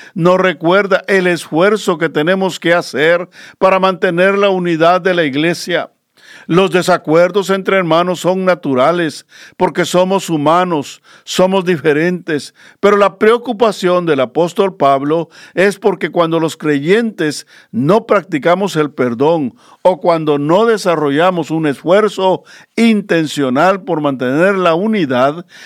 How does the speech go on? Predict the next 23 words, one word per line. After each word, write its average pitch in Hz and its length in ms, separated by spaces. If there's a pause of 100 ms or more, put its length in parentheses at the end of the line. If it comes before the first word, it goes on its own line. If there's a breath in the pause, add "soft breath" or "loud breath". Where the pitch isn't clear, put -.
(140 loud breath)
la 208 240
iglesia 180 500
no 165 220
cumple 220 460
su 139 160
función 139 720 (320 loud breath)
y 190 160
deja 165 480
de 139 160
dar 151 260
el 147 140
testimonio 135 880 (300 loud breath)
que 160 100
el 139 140
mundo 139 420
necesita. 120 840 (1080)
La 196 160
iglesia 185 760 (260 loud breath)
es 185 220
el 220 140
medio 214 380
o 226 240
enlace 175 720